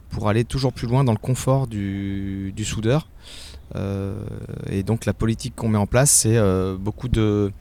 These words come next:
euh, de, de, de jeunes qui viennent, euh, qui viennent compléter les équipes. On a, on a mis en place une filière avec les écoles d'ingénieurs du, du Lyonnais,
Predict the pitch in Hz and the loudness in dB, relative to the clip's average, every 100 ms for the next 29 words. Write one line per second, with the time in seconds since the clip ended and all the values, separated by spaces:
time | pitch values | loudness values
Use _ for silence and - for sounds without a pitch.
0 | - - - - 104 101 101 104 - - | -14 -18 -18 -10 -6 -2 -2 -2 -4 -6
1 | - - - - - 98 101 98 95 98 | -8 -8 -10 -10 -8 -6 -6 -6 -6 -8
2 | 95 98 98 139 156 - 98 107 104 98 | -2 0 4 4 4 0 -2 2 2 2
3 | 95 92 95 - - - - - 101 113 | 2 0 -4 -8 -18 -20 -12 -8 -2 0
4 | 107 - 127 123 131 120 113 110 - 165 | 0 0 2 2 2 2 4 2 2 -2
5 | - 107 98 98 101 113 113 123 120 135 | 2 2 4 2 0 0 2 4 4 2
6 | - 117 - 120 131 127 107 110 110 110 | 0 0 0 2 4 4 2 2 0 0
7 | 120 120 120 123 113 104 104 101 101 110 | 0 2 2 2 2 0 0 0 0 2
8 | 110 117 151 | 4 6 4